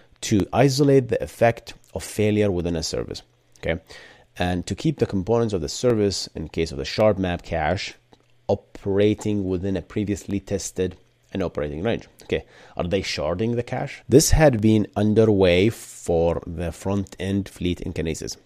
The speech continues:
but unfortunately the work had not been completed. Now they explain, like, why other services went down as well. So there are a number of services that uses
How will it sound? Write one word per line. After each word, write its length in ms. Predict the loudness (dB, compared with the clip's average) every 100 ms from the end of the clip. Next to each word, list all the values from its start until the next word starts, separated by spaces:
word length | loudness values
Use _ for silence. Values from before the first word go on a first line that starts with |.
| -8
but 140 | -6
unfortunately 480 | -2 0 0 2 2
the 100 | 4
work 460 | 6 6 4 0 -20 _ _ _ -6
had 160 | -4
not 200 | -4 -6
been 280 | -6 -8 -10 _ _ _ _ -10
completed. 420 | -8 -6 -10 -10 _ 0
Now 220 | 6 8
they 200 | 10 10
explain, 520 | 8 4 -2 -2 -2
like, 180 | -2 -6
why 800 | -10 -12 -12 -2 2 4 4 2
other 280 | 2 0 -2
services 720 | -2 -2 -2 -6 -6 -6 -10 _
went 240 | -2 -2 0
down 200 | -2 0
as 100 | 0
well. 140 | 0
So 160 | 0 -4
there 200 | 2 4
are 80 |
a 20 | 4
number 180 | 4 4
of 140 | 4 2
services 420 | -2 -2 -4 -2
that 120 | -2
uses 480 | 0 -2 -2 -8